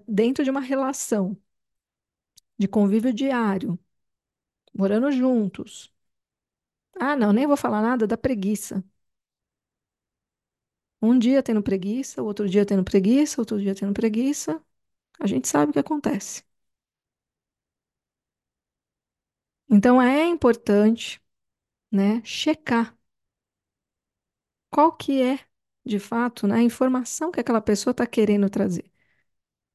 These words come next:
E, ao mesmo tempo, é importante que a gente deixe claro pro outro o que é a nossa necessidade. Porque muitas vezes o outro não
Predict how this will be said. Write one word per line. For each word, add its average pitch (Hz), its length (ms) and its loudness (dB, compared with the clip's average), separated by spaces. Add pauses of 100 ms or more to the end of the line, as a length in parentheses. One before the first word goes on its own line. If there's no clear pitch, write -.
(260)
E, - 80 4
ao 311 140 4
mesmo 190 500 4
tempo, 240 600 0
é 247 120 -4
importante 277 640 -4
que - 80 -2
a - 20 0
gente 247 260 -2
deixe 254 280 -4 (160)
claro 277 520 2
pro 202 200 4
outro 220 680 2 (680)
o 214 140 -2
que 339 440 -2 (760)
é 247 100 -2
a 277 100 -2
nossa 262 540 0
necessidade. 185 880 -4 (1900)
Porque 262 220 2
muitas 311 340 4
vezes 285 160 4
o 285 60 6
outro 294 200 2
não 311 240 -2